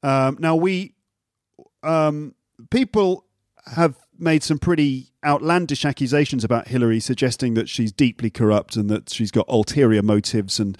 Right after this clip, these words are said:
and that, you know, what's going on with the email s-, stuff and what's her foreign policy position and all that kind of thing. Um, as far as I'm aware, they're allegations.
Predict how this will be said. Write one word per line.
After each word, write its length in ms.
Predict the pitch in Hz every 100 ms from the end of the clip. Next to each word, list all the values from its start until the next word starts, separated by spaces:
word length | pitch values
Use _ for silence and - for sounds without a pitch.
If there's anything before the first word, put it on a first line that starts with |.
| - - - -
and 220 | 107 104
that, 180 | 107 -
you 60 |
know, 140 | 117 107
what's 340 | 110 127 -
going 280 | 147 127 123
on 100 | 120
with 100 | 113
the 180 | 113 127
email 200 | 117 107
s-, 360 | - - - -
stuff 500 | - - 117 110 101
and 140 | 113 117
what's 200 | 131 -
her 120 | 117
foreign 320 | - 120 113
policy 400 | 120 117 110 117
position 580 | - 110 120 - 117 107
and 100 | 107
all 120 | 110
that 160 | 113 -
kind 140 | 107
of 80 | 92
thing. 240 | 92 80 _ - - - - _
Um, 440 | 131 135 135 131 139 - -
as 120 | 135
far 200 | 202 220
as 100 | 190
I'm 140 | 240
aware, 260 | 185 117 120
they're 180 | 135 139
allegations. 680 | 160 143 170 165 - 95